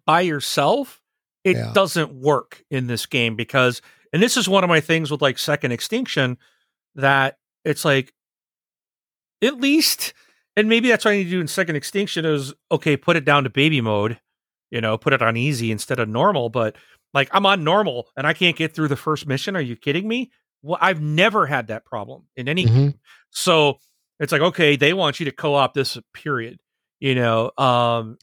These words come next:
Speaker 2: Yeah.
Speaker 1: if I had co-op this game, I probably could have finished the campaign by World Tier fifteen. But I think it speaks a lot to the quality of the game and the fun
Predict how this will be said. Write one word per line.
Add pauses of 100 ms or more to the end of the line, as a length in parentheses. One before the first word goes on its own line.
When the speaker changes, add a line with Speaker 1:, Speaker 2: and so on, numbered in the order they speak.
(160)
Speaker 2:
Yeah.
Speaker 1:
if
I
had
co-op
this
game,
I
probably
could
have
finished
the
campaign
by
World
Tier
fifteen. (580)
But (640)
I
think
it
speaks
a
lot
to
the (180)
quality
of
the
game
and
the
fun